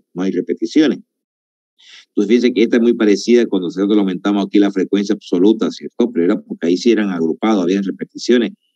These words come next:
Recuerden que el primer dato se repetía dos veces, la frecuencia absoluta dos. Aquí no, entonces trabajamos directamente. Entonces, eh, hacemos la sumatoria de todos los X sub Y, dividimos entre el N, que es seis, tenemos la media aritmética,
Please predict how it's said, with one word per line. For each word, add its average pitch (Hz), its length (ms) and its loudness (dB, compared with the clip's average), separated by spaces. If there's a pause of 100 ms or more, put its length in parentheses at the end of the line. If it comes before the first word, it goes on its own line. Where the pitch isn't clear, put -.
(140)
Recuerden 98 320 0
que 95 60 -2
el 85 60 -2
primer 90 240 0
dato 101 260 0
se 95 120 -2
repetía 85 760 0
dos 85 160 0
veces, 120 360 2
la - 100 -14
frecuencia 95 460 -4
absoluta 85 420 -6
dos. 101 340 0
Aquí 147 180 2
no, 120 300 0
entonces 113 280 -2
trabajamos 90 360 -4
directamente. 78 520 -2 (800)
Entonces, 107 320 -2 (300)
eh, 104 140 4
hacemos 143 320 2
la 135 100 4
sumatoria 123 680 2
de 107 60 -2
todos 110 140 0
los 101 120 2
X 98 320 -4
sub - 120 4
Y, 180 340 6
dividimos 95 540 0
entre 98 160 -4
el 104 60 0
N, 110 260 0
que 131 100 2
es 131 120 0
seis, 156 360 2 (100)
tenemos 87 280 -2
la - 100 -8
media 82 240 -6
aritmética, 151 640 2